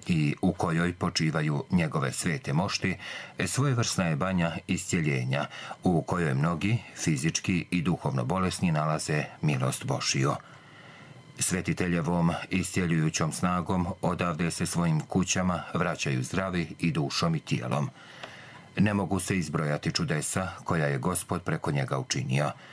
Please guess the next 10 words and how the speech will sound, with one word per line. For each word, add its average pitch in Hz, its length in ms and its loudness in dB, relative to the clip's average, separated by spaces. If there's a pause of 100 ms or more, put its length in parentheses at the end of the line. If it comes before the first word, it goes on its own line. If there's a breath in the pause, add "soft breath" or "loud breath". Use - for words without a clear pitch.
(240 loud breath)
Jedno 85 440 2
od 76 140 0
njih 98 460 0
prenosi 80 500 0
nam 92 200 4 (200)
jeromonah 76 560 2
Sergije, 85 680 0
sabrat 80 640 -2 (100)
manastira 71 600 0 (100)
Ostrog. - 500 -2